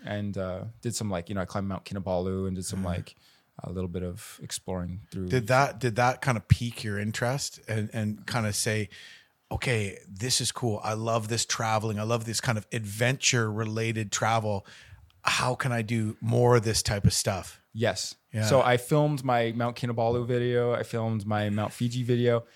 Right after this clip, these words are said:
Speaker 1: And I remember, uh, Mount Kinabalu is the tallest mountain in
Speaker 2: Mm.
Speaker 1: Southeast Asia. It's on the, the island of Borneo on the Malaysian side.
Speaker 2: Wow.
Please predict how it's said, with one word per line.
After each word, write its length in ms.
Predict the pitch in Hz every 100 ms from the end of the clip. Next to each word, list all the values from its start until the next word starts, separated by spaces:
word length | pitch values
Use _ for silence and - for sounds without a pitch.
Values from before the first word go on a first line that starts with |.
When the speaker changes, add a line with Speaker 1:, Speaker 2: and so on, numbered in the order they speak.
| _ _ _
Speaker 1:
And 320 | 117 117 117 117
I 60 | 120
remember, 540 | 135 147 156 151 143 - _ _ -
uh, 140 | 120 - - -
Mount 200 | 143 143
Kinabalu 320 | 147 127 123
is 80 | 113
the 80 |
tallest 520 | 107 113 104 95 - -
mountain 280 | 107 101 107
in 120 | 101
Speaker 2:
Mm. 40 |
Speaker 1:
Southeast 420 | 92 98 104 95
Asia. 440 | 98 98 101 98 98
It's 200 | 101 -
on 200 | 101 98
the, 200 | 98 98 - _ -
the 200 | 98 92
island 260 | 92 98
of 100 | 87
Borneo 540 | 95 90 95 92 95 - _ _ -
on 140 | 90 92
the 60 |
Malaysian 420 | 92 92 95 95 95
side. 440 | - 95 98 98
Speaker 2:
Wow. 300 | 101 101 98